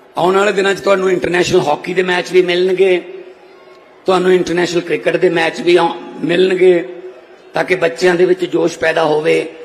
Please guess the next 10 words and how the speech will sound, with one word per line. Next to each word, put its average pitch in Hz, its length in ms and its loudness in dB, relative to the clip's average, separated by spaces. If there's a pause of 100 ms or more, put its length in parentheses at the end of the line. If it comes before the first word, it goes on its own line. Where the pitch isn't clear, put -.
(340)
ਕਿ 165 80 0
ਮੈਂ 180 280 2
ਵੀ, 190 280 0 (1300)
ਮੈਂ 185 280 2
ਵੀ 202 160 -2
ਵਿਰਾਟ 170 340 0
ਕੋਹਲੀ 175 300 0
ਬਣੂੰਗਾ, 160 680 0 (880)
ਮੈਂ 180 240 2
ਵੀ 196 420 -2